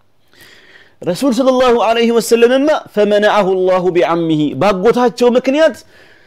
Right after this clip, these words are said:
ህዝቦቻቸው የእሳቸው ወገኖች እንዳያሰቃዩአቸውና በእሳቸው ላይ በደልን እንዳያደርሱ ጠበቃቸው፣ ከለከላቸው።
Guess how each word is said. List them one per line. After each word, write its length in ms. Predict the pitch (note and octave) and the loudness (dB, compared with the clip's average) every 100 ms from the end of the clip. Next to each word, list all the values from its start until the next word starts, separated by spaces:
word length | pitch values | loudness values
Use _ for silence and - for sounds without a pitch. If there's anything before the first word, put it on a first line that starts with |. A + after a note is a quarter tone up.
| _ | _
ህዝቦቻቸው 720 | F3 F3 B3 B3 B3+ B3 C4+ C4 | -6 -2 -2 0 0 0 0 0
የእሳቸው 520 | A#3 A#3 B3+ B3 B3+ | -2 -2 -4 0 0
ወገኖች 420 | B3 A3+ A#3+ A#3+ A3+ | 2 0 0 -2 -4
እንዳያሰቃዩአቸውና 1160 | A3 A3+ G#3+ A3+ G#3 G#3+ G#3 G#3 - G#3+ G#3+ C#4 E4+ - _ _ _ _ _ _ _ _ _ _ _ _ _ _ _ _ _ _ _ _ C#3+ | 2 4 4 0 0 0 0 -4 -4 -4 -4 -4 -6 -10 _ _ _ _ _ _ _ _ _ _ _ _ _ _ _ _ _ _ _ _ -20
በእሳቸው 580 | C#3+ - E3 - - E3 | -18 -16 -18 -16 -14 -10
ላይ 160 | D#3+ D3+ | -8 -6
በደልን 360 | D3+ D3 D#3 D3+ | -4 -2 -2 -2
እንዳያደርሱ 580 | C#3+ C#3+ C3+ C3+ C3 C#3 C3 | -2 0 0 -2 -6 -10 -8
ጠበቃቸው፣ 640 | C3 A2 - B2+ A2+ B2+ | -10 -8 -10 -10 -10 -10
ከለከላቸው። 720 | A#2 A#2+ A#2 - - C#3 - | -8 -8 -8 -10 -18 -18 -20